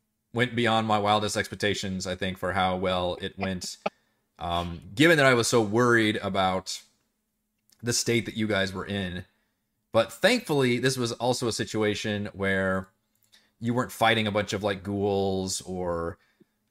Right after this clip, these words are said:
Speaker 1: uh,
Speaker 2: Yeah.
Speaker 1: you know, zealous cultists or something where we could ha-, we,
Speaker 2: Mindless
Speaker 1: we could turn this
Speaker 2: things.
Speaker 1: into a dialogue. This is something where, like, you know, even a game like Baldur's Gate three can't quite replicate.
Speaker 2: No,
Speaker 1: Like,
Speaker 2: it
Speaker 1: if
Speaker 2: can't.
Speaker 1: enemies are hostile against you,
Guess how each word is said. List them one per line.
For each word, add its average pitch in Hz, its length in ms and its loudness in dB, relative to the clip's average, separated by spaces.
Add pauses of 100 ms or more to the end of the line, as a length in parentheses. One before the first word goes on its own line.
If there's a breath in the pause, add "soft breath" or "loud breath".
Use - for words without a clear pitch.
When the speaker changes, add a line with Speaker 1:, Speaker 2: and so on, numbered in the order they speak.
Speaker 1:
uh, - 60 2
Speaker 2:
Yeah. 110 360 2
Speaker 1:
you 104 100 -6
know, 92 200 -4
zealous 101 420 0
cultists 107 480 -2
or 101 80 -4
something 98 380 -4
where 98 80 2
we 117 140 2
could 165 100 4
ha-, 170 80 6
we, 165 80 -2
Speaker 2:
Mindless 143 400 4
Speaker 1:
we 143 80 6
could 160 160 4
turn 147 240 4
this 127 160 2
Speaker 2:
things. 143 160 0
Speaker 1:
into 131 240 0
a 107 40 2
dialogue. 95 440 2 (320 soft breath)
This 202 280 8
is 175 160 4
something 117 540 0
where, 104 440 2 (560)
like, 98 360 -2 (520)
you 113 80 -4
know, 104 120 -6
even 160 220 2
a 139 40 2
game 131 200 4
like 113 140 2
Baldur's 113 280 2
Gate 98 220 -4
three 127 380 0
can't 123 360 -4
quite 107 320 2
replicate. 92 540 -8 (420)
Speaker 2:
No, 147 460 6
Speaker 1:
Like, 107 120 4
Speaker 2:
it 104 40 4
Speaker 1:
if 104 60 0
Speaker 2:
can't. 135 100 4
Speaker 1:
enemies 151 300 4
are 110 120 6
hostile 151 420 2
against 143 340 0
you, 147 400 0